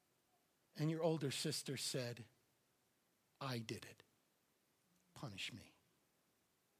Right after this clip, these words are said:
Maybe it didn't unfold that way in your childhood,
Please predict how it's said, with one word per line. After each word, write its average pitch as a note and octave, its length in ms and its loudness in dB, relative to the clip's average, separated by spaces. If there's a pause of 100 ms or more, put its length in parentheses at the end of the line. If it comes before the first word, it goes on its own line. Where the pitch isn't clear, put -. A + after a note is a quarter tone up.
(1400)
Maybe C#3 320 2
it B2 80 -4
didn't C3 320 -4
unfold B2 480 -4
that A#2 200 -4
way G#2+ 360 -4
in G#2 320 -8
your B2 180 -6
childhood, E2+ 560 -10